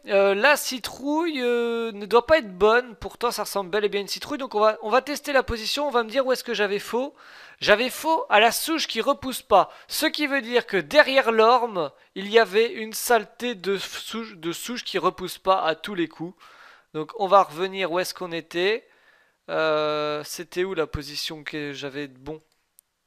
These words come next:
Celle où je monte, c'était bon. Donc c'était là. Hop. Donc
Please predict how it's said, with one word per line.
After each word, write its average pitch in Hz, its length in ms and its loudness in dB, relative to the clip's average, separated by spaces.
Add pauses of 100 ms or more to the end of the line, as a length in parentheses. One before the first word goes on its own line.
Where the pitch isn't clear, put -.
(1200)
Celle 202 320 -6
où 180 80 -4
je 156 100 -12
monte, 180 300 -10
c'était 151 300 -10
bon. 233 340 -12
Donc 185 180 -16
c'était 160 340 -10
là. 202 380 4 (680)
Hop. 247 420 -2 (640)
Donc - 280 -8